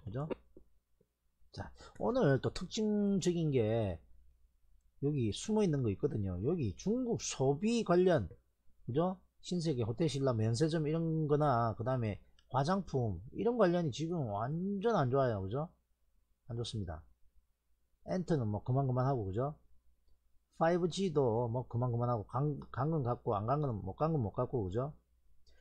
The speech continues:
알에프아이씨, 에이치아이씨 이거 약간 관심, 약간 관심 있어. 약간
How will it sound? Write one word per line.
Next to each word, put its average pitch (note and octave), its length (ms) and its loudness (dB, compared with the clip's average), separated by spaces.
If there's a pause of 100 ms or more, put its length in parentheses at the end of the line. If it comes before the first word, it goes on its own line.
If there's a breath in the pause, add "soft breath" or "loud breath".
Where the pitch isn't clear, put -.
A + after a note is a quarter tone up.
(1000 soft breath)
알에프아이씨, D3+ 1400 4 (840)
에이치아이씨 D3 560 4
이거 D#3+ 300 4
약간 - 520 2
관심, F3 280 6
약간 G3+ 300 2
관심 D#3 280 4
있어. C#3 200 2
약간 B2 600 2